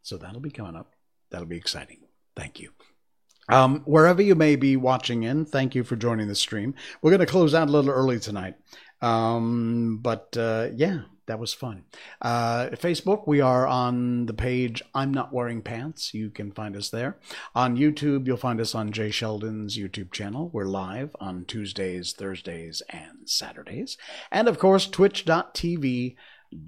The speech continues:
Jay Sheldon No Pants. Like, subscribe, comment, share, uh, follow, whatever you, uh, you choose. Click the right button and off you go. They're all over the place 'cause I'm on three different places at the same time.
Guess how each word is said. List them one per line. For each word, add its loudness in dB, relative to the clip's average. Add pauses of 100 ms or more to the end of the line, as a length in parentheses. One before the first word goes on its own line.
(180)
Jay -4
Sheldon -4
No -6
Pants. -10 (300)
Like, 0 (160)
subscribe, 0 (340)
comment, 4 (320)
share, 0 (540)
uh, -12
follow, 0 (380)
whatever -2
you, -6
uh, -6
you -14
choose. -10
Click -4
the 0
right -2
button -8
and -14
off -12
you -8
go. -12
They're -4
all -2
over -6
the -8
place -8
'cause -10
I'm -8
on -10
three -10
different -16
places -10
at -16
the -20
same -14
time. -20